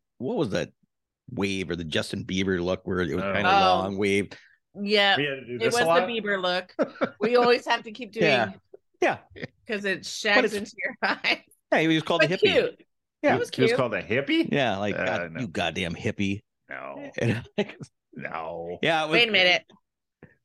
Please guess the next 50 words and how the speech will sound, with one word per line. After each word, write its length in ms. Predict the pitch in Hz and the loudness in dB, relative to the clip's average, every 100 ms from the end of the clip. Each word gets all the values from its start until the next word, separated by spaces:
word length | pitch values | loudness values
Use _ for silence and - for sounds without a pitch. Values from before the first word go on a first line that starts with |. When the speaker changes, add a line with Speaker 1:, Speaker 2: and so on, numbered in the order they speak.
| _ _ - - _ _ _ - | _ _ -20 -20 _ _ _ -8
Speaker 2:
That's 180 | 120 - | -8 -6
the 80 | 101 | -4
wrong 200 | 98 92 | -2 -2
Speaker 3:
They 60 | |
called 260 | 87 208 220 | 0 0 2
him 80 | - | 2
a 40 | |
Speaker 2:
hairstyle 120 | 196 | -2
for 60 | 196 | -2
Speaker 3:
hippie? 420 | 190 233 285 294 151 - | -4 -4 -6 -6 -8 -2
Speaker 1:
Yeah. 280 | 123 107 101 _ | 0 0 -2 _
Speaker 3:
<laughs> 960 | - _ _ _ _ _ _ _ _ 196 | -18 _ _ _ _ _ _ _ _ -8
Do 140 | 220 | -2
they 200 | 226 226 | 0 0
even 200 | 240 247 | -2 -4
know 140 | 214 | -4
what, 160 | 220 - - | -6 -8 -10
how 220 | 214 226 | -4 -2
old 200 | 214 214 | -2 -4
was 160 | 214 208 | -8 -8
this 160 | 196 | -12
person? 460 | - 226 - 143 - _ _ _ _ | -10 -10 -8 -10 -12 _ _ _ _
Speaker 1:
He, 160 | - - | -2 0
he 80 | 135 | 2
was 100 | 214 | 2
a 40 | 285 | 2
grandpa. 360 | 117 208 160 | 0 0 0
He 120 | 113 123 | 0 -2
was, 160 | 123 - | -4 -2
he 100 | 131 | -2
was 100 | 120 | 0
my 140 | 123 | 0
ex-wife's, 540 | 135 120 117 113 - 76 | 0 -2 -2 -2 -4 -2
um, 420 | 110 113 107 101 _ - 98 | 0 0 -2 -8 _ -16 -4
grandfather. 680 | 107 185 - 67 67 69 - _ _ _ _ 95 | -2 -2 -4 -4 -4 -10 -14 _ _ _ _ 0
We 80 | 107 | 2
were 60 | |
at 60 | 104 | 0
a 40 | |
family 320 | - 123 127 | 0 0 2
reunion. 480 | 113 160 180 - 95 - - - _ _ _ _ _ _ - _ 269 - | 2 2 0 -4 -10 -18 -20 -20 _ _ _ _ _ _ -20 _ -20 -4
And, 260 | 117 113 | 0 2
and 200 | 113 113 | 2 2
he, 180 | 123 123 113 | 2 2 0
my 200 | 113 117 | 0 0
son 220 | 139 185 | 0 -2
was 120 | 135 | -2
there, 200 | 110 123 | -2 -4
and 100 | 139 | -4
he, 160 | 110 | -6